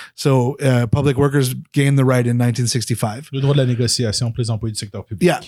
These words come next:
Speaker 1: but of course, once again, because of unions, public server-, public service workers in Canada have decent pay, benefits, and pensions,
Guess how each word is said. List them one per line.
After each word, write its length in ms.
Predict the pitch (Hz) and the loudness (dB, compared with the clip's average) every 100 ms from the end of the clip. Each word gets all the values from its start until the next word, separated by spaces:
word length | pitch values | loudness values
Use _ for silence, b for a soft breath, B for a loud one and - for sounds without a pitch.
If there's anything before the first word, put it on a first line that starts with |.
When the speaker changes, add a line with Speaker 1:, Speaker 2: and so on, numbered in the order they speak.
| 156 | -2
Speaker 1:
but 140 | 127 151 | 0 2
of 80 | |
course, 240 | - 160 131 | 2 0 2
once 160 | 147 | 0
again, 220 | 139 139 127 | 2 2 0
because 240 | 135 151 | 0 0
of 80 | 131 | 2
unions, 420 | 160 151 131 131 | 4 4 2 0
public 300 | - 135 135 | -2 0 2
server-, 320 | - 131 127 - - - | 2 2 0 -4 -20 -2
public 240 | 147 147 | 0 2
service 360 | 131 160 147 - | 2 2 2 2
workers 300 | 147 139 127 | 0 2 0
in 100 | 127 | 0
Canada 420 | 113 143 131 127 B B B | 2 2 2 0 B B B
have 280 | - 147 127 | -2 -2 0
decent 320 | 151 151 139 | 0 2 0
pay, 240 | 139 135 | 2 4
benefits, 480 | 123 127 127 135 120 | 4 2 2 0 -2
and 100 | 113 | -2
pensions, 480 | 131 151 160 151 139 | 0 2 2 0 -2